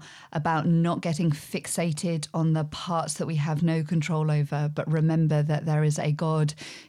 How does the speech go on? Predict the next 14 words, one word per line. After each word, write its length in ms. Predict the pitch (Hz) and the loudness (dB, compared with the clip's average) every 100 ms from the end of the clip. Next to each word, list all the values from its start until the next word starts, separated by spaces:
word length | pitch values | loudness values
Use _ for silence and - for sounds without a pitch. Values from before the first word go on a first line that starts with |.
| - | 0
who 100 | 170 | 0
sits 320 | - 151 - | 0 -2 2
on 100 | 156 | 4
the 80 | 156 | 4
throne, 400 | 151 151 147 143 | 2 2 4 4
who 240 | 139 160 156 | 4 2 4
is 160 | 151 | 4
above 480 | 151 151 151 147 139 | 0 0 2 2 0
all 280 | - 160 160 | -4 -2 -2
powers, 500 | 147 151 147 160 165 | 0 0 0 0 -4
all 240 | - 160 156 | -2 -2 0
principalities, 880 | 165 147 - 147 139 - 147 147 - - | -2 -2 -2 -2 -2 -2 -2 -4 -8 -2
all 240 | 175 180 | 0 2
governments 640 | 165 156 156 147 143 - | 0 0 2 4 4 0